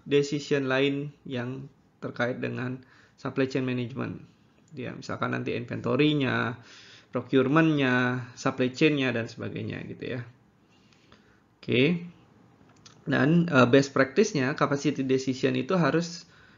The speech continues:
terintegrasi dengan, eh, apa yang menjadi visi misi dan strategi yang diterapkan di organisasi. Misalkan kalau mau strateginya responsif,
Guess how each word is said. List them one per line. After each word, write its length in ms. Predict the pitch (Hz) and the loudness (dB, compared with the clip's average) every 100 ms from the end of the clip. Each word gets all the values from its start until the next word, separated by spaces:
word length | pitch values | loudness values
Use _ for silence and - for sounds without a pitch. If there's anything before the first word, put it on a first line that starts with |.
| _ | _
terintegrasi 1200 | 151 151 151 143 143 127 120 104 - 151 170 190 | 2 4 2 2 0 2 0 -2 -4 -2 0 2
dengan, 560 | 131 117 127 151 165 165 | 2 0 -2 -2 -2 -4
eh, 280 | 123 123 117 | -4 -2 -4
apa 240 | 127 160 | 0 0
yang 160 | 165 143 | 0 -2
menjadi 320 | 131 117 123 147 | -2 -2 -2 -4
visi 240 | 127 135 | -6 -4
misi 320 | 127 120 - | -4 -4 -2
dan 160 | 156 131 | 0 0
strategi 560 | 127 123 117 113 127 143 | -4 -8 -6 -4 -2 -2
yang 80 | |
diterapkan 480 | 139 - 123 - 123 | -4 -8 -12 -8 -6
di 80 | 123 | -6
organisasi. 720 | 120 117 113 117 110 123 110 - _ _ - - _ 139 | -8 -8 -10 -10 -10 -10 -12 -14 _ _ -20 -20 _ -4
Misalkan 320 | 143 143 196 | 0 0 0
kalau 240 | 180 160 | 2 2
mau 240 | 139 143 143 | 2 0 0
strateginya 720 | 147 135 135 127 131 131 127 | 0 0 0 0 0 0 -2
responsif, 720 | 123 - 117 113 185 247 | -2 -4 -4 4 4 4